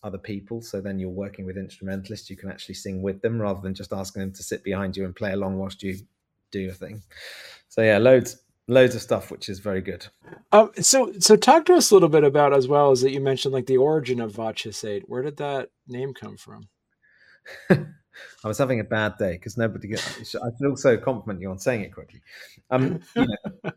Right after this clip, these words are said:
Speaker 2: <laughs>
Speaker 1: I mean, my personal life story is that I was a chorister at Westminster Abbey. That's how I got into singing. Um, and it was, it was a, my, you know, my mum, my dad's job, um, was moving to London. So my mum was down looking for a job and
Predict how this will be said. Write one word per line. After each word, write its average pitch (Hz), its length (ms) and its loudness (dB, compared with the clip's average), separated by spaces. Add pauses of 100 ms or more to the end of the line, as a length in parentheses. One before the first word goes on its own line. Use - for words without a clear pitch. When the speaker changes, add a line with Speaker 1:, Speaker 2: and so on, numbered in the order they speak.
Speaker 2:
<laughs> - 160 -16
Speaker 1:
I 131 40 -6
mean, 135 160 -2
my 151 200 2
personal 151 540 -2
life 107 220 -4
story 95 440 -6
is 95 200 -10
that 101 160 -6 (160)
I 104 100 -6
was 98 160 -10
a 95 60 -20
chorister 98 500 -8
at 76 60 -12
Westminster 95 500 -16
Abbey. 90 300 -20 (140)
That's 107 200 -10
how 110 80 -6
I 107 60 -4
got 104 200 -6
into 95 180 -16
singing. 82 360 -20 (800)
Um, 101 380 -6 (520)
and 110 120 -4
it 104 80 -6
was, 71 120 -14 (120)
it 98 80 -10
was 104 120 -10
a, 95 80 -14 (400)
my, 104 260 -6
you 101 100 -8
know, 98 80 -4
my 104 140 -2
mum, 101 280 -4
my 104 140 -6
dad's - 640 -6 (100)
job, 92 400 -8 (320)
um, 92 400 -12 (120)
was 98 160 -14
moving 92 300 -6
to 104 80 -12
London. 87 400 -8
So - 120 -14
my 101 120 -4
mum 101 220 -4
was 87 120 -8
down 92 480 -6
looking 101 300 -10
for 95 100 -16
a 87 60 -14
job 92 340 -6
and 82 220 -16